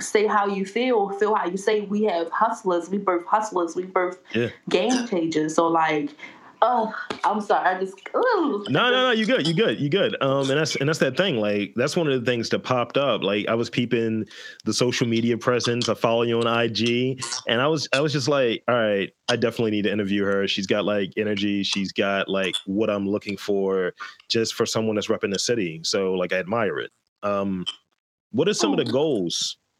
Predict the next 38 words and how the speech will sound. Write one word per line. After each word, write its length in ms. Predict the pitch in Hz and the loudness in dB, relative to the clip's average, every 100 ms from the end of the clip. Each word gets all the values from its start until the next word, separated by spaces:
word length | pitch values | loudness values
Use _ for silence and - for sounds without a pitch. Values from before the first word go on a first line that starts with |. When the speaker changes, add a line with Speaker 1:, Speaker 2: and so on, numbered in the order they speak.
| - | -4
Speaker 2:
What 100 | 120 | -2
are 40 | |
some 140 | 151 175 | 0 0
of 40 | |
the 60 | 139 | 0
goals 340 | 123 127 120 | 0 0 -2
for 100 | - | -2
the 80 | 107 | 0
gallery? 420 | 107 104 78 60 - _ _ _ _ _ _ _ _ | 2 2 0 -4 -8 _ _ _ _ _ _ _ _
Speaker 1:
Um, 180 | 214 233 | 0 2
so 440 | 233 - 226 214 214 | -2 0 2 2 0
we 140 | 214 | 0
definitely 440 | 208 233 240 277 | 0 0 0 -2
wanna 400 | 233 226 214 185 - | 0 0 0 0 0
open 320 | 196 202 190 - | -2 0 0 2
up, 320 | 180 - - - - - | 0 -2 -10 -20 -10 -2
um, 460 | 170 165 165 143 - | -2 -2 -4 -12 -4
another 680 | 180 175 175 175 175 170 165 | -4 0 0 0 0 0 0
gallery 460 | 165 165 170 165 165 | 0 0 0 0 -2
in 200 | 143 160 | -2 -4
Houston. 600 | 160 185 - 247 254 254 - - - - _ 175 | -2 -2 -2 0 0 0 -6 -14 -16 -18 _ 2
Um, 240 | 170 170 | 2 2
that's, 280 | 165 170 - - | 0 -2 -8 -2
like, 240 | 180 175 170 | 0 0 0
the 80 | 170 | -2
big 260 | 165 170 | 0 0
goal, 200 | 170 170 | 2 2
to 60 | 170 | 2
have 180 | 170 165 | 0 0
two 180 | - 180 | -2 0
locations 540 | 160 - 170 165 165 | 0 0 0 0 0
popping 340 | 175 170 175 | 0 0 0
at 140 | 170 165 | -2 -2
the 80 | 165 | -2
same 320 | 170 170 165 | 0 0 0
time. 720 | - 185 185 180 175 180 180 - - - - | 2 2 2 0 0 -2 -4 -6 -8 -4 2
Speaker 2:
Yeah. 220 | 170 170 | 4 4
Speaker 1:
Um, 460 | 165 160 165 - | 2 -2 -6 -8